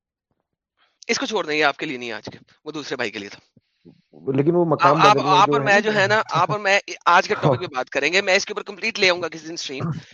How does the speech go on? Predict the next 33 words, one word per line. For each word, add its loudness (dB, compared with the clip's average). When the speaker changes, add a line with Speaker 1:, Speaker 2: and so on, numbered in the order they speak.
Speaker 1:
کیونکہ -2
اس 0
کے 0
لیے 2
مجھے -2
آپ 0
کو -8
دس -2
اور -4
آیتیں -4
دکھانی -12
پڑے -12
گی۔ -8
آپ -6
کے -20
ساتھ -10
جب -12
بات -8
ہوئے -10
گی -14
تو -6
وہ -2
ذرا -2
پھر -2
ذرا 2
ڈیپ -4
میں -2
جاتی -2
ہے۔ 2
اس -6
بھائی -2
کے -8
ساتھ -6